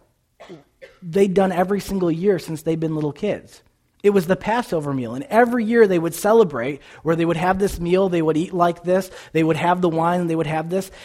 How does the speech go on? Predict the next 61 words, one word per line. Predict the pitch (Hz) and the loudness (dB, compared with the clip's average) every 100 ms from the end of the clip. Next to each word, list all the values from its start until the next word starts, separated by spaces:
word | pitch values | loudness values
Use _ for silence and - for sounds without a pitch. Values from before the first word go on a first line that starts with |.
| - | 0
And | 214 | 2
he | 247 | 4
even | 247 | 2
pairs | 240 220 196 | 2 2 4
it | |
all | 214 | 4
the | 226 | 4
way | 196 | 4
down | 214 | 2
to, | 196 | 2
at | 190 | 0
the | 185 202 | 0 0
end, | 240 196 | 2 4
they | 202 | 2
would | 185 156 | 2 2
lift | 196 247 | 4 4
the | 233 | 0
cup | - 220 202 - | 0 2 2 2
and | 160 170 | -6 -2
they | 180 | 0
would | 185 170 156 - | 2 0 -4 -6
say | 208 214 | 2 2
basically | 202 190 190 180 185 | 2 0 -2 0 2
a, | 139 - - | 0 -4 -6
a, | - 170 | -4 2
a | 185 | 0
prayer. | - 220 262 151 98 - _ _ _ - | 2 4 4 4 -2 -16 _ _ _ -2
And | 190 | 2
what | 226 | 4
he | 214 | 2
did | 175 262 | 0 0
is | 202 - | 0 -4
he | 208 226 175 | -8 -6 -6
explained | 170 - - 202 220 160 151 | -10 -12 -8 -6 -4 -4 -4
what | 147 180 | -6 -6
he | 185 | -6
was | 185 160 | -6 -4
going | 165 165 | -6 -6
to | 151 | -8
do | 170 175 - | -6 -6 -6
inside | 185 214 - 180 185 196 | -6 -6 -6 -4 -2 -2
of | 156 | -4
this | 151 | -10
ceremony | - 175 180 160 135 127 | -8 -4 -2 -2 -4 -6
that | - | -10
was | 170 | -10
so | - 220 | -4 -4
familiar | - 175 202 190 | -4 -6 -6 -6
to | 123 | -8
them. | 80 53 _ _ _ _ | -14 -20 _ _ _ _
It'd | - 202 | -4 0
be | 220 | 0
as | 185 | 0
if | 208 | -2
someone | 214 214 196 | -2 -4 -4
came | - 185 180 | -4 -4 -4
to, | |
like, | 156 147 | -4 -6
one | 151 170 | -2 -2
of | 180 143 | -2 -2
our | 156 170 160 | 0 2 0